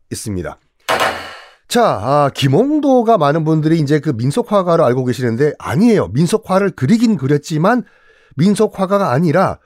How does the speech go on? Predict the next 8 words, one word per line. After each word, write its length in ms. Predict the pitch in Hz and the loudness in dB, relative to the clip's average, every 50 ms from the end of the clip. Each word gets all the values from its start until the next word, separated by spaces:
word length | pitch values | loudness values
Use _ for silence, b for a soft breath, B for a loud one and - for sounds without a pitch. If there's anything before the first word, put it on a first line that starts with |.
| b b b b b b b | b b b b b b b
궁중화원, 880 | - 156 185 196 170 202 233 233 226 180 156 190 202 208 202 156 104 85 | 2 4 4 4 4 4 2 2 2 0 0 0 0 2 2 0 -2 -2
즉 200 | - 190 165 - 78 | -2 -4 -4 -4 -6
왕실의 840 | 87 107 131 196 226 226 226 214 - - 220 214 220 214 220 196 - _ _ _ _ _ _ _ _ | -4 -4 -2 -2 -2 -4 -4 -6 -8 -6 -2 0 0 2 0 -2 -6 _ _ _ _ _ _ _ _
화가였습니다. 920 | _ - - 185 214 220 226 202 156 - - 151 143 139 135 139 104 85 87 - | _ -8 -4 -2 0 2 2 0 0 0 -2 -2 0 2 2 2 2 0 -2 -8
그러니까 300 | - 156 156 175 156 185 | -8 -6 -6 -4 -4 -4
왕실 360 | 143 107 110 131 151 - 208 196 | -2 0 0 -2 0 -2 -2 -4
소속 320 | - - 220 247 240 - | -4 -4 -6 -6 -4 -2
화가였어요. 600 | 196 175 165 127 101 - - 127 175 131 71 - | -4 0 0 0 -2 -2 -2 -2 -2 -2 -2 -6